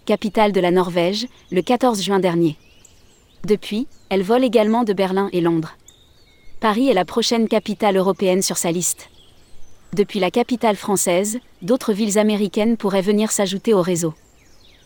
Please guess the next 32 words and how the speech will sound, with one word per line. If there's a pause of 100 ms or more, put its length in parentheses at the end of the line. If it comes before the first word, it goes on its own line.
(140)
Interrogé
par
tourmag
point
com
sur
les
perspectives
de
développement, (300)
B
J
R
N
Thor
Larsen
s'est
dit
prêt
à
étudier
toutes
les
destinations
loisirs
prisées
des
Français, (220)
y
compris
les
Caraïbes.